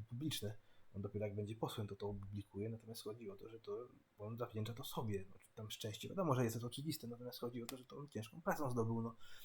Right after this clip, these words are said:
y, ten, y, ci inni liderzy, Kaczyński, Tusk i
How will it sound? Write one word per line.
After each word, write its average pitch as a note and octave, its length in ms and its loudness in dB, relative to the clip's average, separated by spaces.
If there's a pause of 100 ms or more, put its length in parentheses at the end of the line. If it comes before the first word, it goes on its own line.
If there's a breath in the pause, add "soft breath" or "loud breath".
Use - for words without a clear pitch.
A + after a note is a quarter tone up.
(260 loud breath)
y, G#2 180 0
ten, G2 200 2 (120)
y, G2 380 -2 (320)
ci - 200 -2
inni G#2+ 400 6 (280)
liderzy, G2+ 420 2 (1200 soft breath)
Kaczyński, A2+ 440 0
Tusk A2 420 0
i G2+ 320 -2